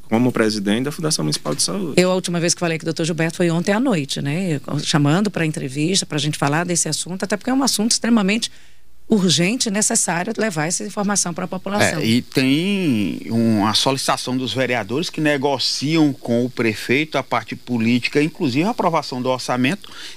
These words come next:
Speaker 3: em que tem essa ingerência dentro da saúde. O senhor acha que essa ingerência política na saúde tem atrapalhado o funcionamento?
Speaker 1: Olha, é, ontem na Câmara eu me pronunciei nesse sentido, né, que identifiquei, no caso de, específico desses agentes de endemias,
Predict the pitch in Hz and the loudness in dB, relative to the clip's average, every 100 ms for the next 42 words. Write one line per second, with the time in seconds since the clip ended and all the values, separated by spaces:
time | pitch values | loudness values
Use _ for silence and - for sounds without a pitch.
0 | - 185 208 190 190 190 208 180 190 160 | 0 2 2 0 -2 -2 0 2 2 2
1 | 175 - 165 185 - 202 - 208 135 - | 0 0 0 -2 0 -2 0 0 0 -2
2 | - - 190 185 165 185 170 156 185 202 | -2 -2 -2 0 0 0 2 2 0 -2
3 | 180 175 139 - 139 131 135 123 117 - | -2 0 0 2 2 2 2 0 0 -6
4 | - - - 175 202 170 143 135 123 120 | -16 -6 0 2 2 0 -2 0 0 0
5 | 135 120 127 - 110 107 120 233 - - | -2 -4 -4 -2 -2 0 -2 -4 -12 -14
6 | - - - - - - - - - - | -14 -14 -12 -12 -12 -10 -10 -10 -8 0
7 | - 160 147 127 120 - 131 135 135 131 | 4 4 4 0 -2 0 0 2 2 2
8 | 127 123 120 147 165 180 170 160 160 160 | 2 0 0 0 0 0 0 -2 0 0
9 | 160 170 165 160 160 170 - 156 151 151 | 2 2 2 0 0 0 0 2 2 0
10 | - 175 - 156 135 117 127 - - 107 | 0 -4 0 2 2 0 -4 -8 -2 0
11 | 113 131 - 147 143 175 - 180 175 143 | 0 -4 0 0 2 0 0 -2 2 0
12 | 139 139 - 139 147 135 123 131 127 117 | 0 -4 -2 -2 2 2 2 -2 -6 -6
13 | - 127 - 135 135 127 135 131 127 135 | -2 -2 -2 -4 -2 0 0 0 0 -2
14 | 131 131 127 123 147 127 - | 0 2 4 4 4 2 -2